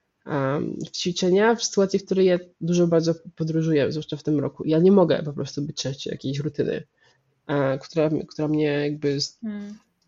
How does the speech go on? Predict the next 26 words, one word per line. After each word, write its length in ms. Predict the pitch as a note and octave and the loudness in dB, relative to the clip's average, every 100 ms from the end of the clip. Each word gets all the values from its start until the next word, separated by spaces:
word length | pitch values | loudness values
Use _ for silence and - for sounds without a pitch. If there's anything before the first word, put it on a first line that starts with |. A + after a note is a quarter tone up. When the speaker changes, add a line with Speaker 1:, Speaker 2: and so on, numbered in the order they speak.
| F3 D#3+ | -20 -8
Speaker 1:
wiesz, 500 | D#3 B2+ C#3+ - - | -2 0 0 -6 -6
e, 140 | - - D3 - - - | -6 -6 -8 -10 -10 -6
no 60 | G3 | 2
to 80 | |
jest 100 | G#3+ | 2
masakryczne, 560 | G#3+ A3 - G#3 F#3 F3+ | 2 -4 0 0 2 0
no 100 | F#3 | 2
ale 220 | F#3+ F#3+ | 4 2
spróbuję, 460 | F#3+ - G3 E3+ E3+ | 2 2 4 6 4
spróbuję, 380 | - G3 F3+ F3+ | 4 4 4 4
bardzo 320 | F#3+ F#3 F3 | 4 4 2
próbuję 480 | F#3 E3+ F3+ F3 D#3 | 2 4 6 6 6
i 80 | |
może 180 | E3+ E3+ | 4 0
ci 120 | E3 | -2
się 100 | D#3+ - | -4 -4
uda. 260 | - - | -2 -4
Zobaczymy, 460 | E3 E3 E3 D#3+ D3+ | -4 -6 -6 -6 -4
trzymajcie 360 | - D#3+ E3 | -4 -8 -6
za 80 | D#3 | -4
mnie 140 | D3+ D#3+ | -4 -6
kciuki. 360 | - - G#3 - - - - | -12 -14 -14 -14 -20 -20 -14
Speaker 2:
<laughs> 680 | A3 A#3 A3+ A#3 - - - | -12 -10 -4 -4 -4 -14 -6
To 100 | A3 | 4
jest 160 | G#3+ G3+ A3 | 6 6 0
trudne. 280 | G3+ F#3 | -2 -4